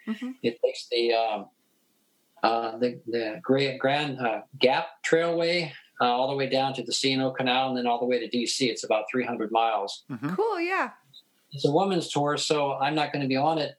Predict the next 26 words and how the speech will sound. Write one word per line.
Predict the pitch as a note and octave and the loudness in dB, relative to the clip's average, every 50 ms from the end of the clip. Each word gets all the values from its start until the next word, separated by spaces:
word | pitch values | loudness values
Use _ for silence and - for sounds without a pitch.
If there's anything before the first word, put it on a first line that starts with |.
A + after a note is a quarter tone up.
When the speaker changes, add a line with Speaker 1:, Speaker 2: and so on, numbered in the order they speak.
| _ _ _ _ _ _ _ _ | _ _ _ _ _ _ _ _
Speaker 2:
but, | - C3+ C3+ C3 - - | 2 2 2 2 2 0
uh, | C3+ C3 B2 B2 | 0 0 0 0
we're | C3+ C#3+ | 0 -2
gonna | D3+ D3 C3+ | -2 -2 0
drive | C#3+ C#3+ C#3+ C3+ | 2 2 2 0
the | C3 | 0
Tesla | - - D3 D#3+ D3+ - - D3 C3+ | -2 0 0 0 0 0 -2 -2 0
down, | C3+ C3 B2+ B2+ C3+ C3+ | 2 2 2 0 0 -2
and | C3 B2+ C3 | -2 -2 0
then | C3 C3 B2+ | 0 0 0
she's | - - C3+ C3 - | 0 -2 -2 -2 -2
gonna | - C3+ C3 C3 | -2 0 0 0
let | C3+ C3+ | 0 0
me | C3 B2 | 0 0
have | C3+ C3 | 0 0
the | A#2+ - | -2 -2
Tesla, | - C#3 C3+ C#3+ - - - B2 | 0 0 0 0 0 -2 -4 -2
and | A#2+ A#2+ | 0 0
I'm | A#2+ B2 | -2 -2
gonna | A#2+ A#2 A2+ A2+ - _ - | -2 -4 -6 -8 -6 _ 0
go | B2 B2 | 2 2
up | A#2+ - - | 0 -2 -6
to | A#2 A2+ | -6 -6
see | - - - B2 | -4 -2 0 0
my | A#2 A2+ A2 | 0 0 0
family | - - A#2 A#2+ B2 A#2+ A2+ G#2+ G#2 G2+ | 0 0 0 0 0 -2 -2 -4 -6 -6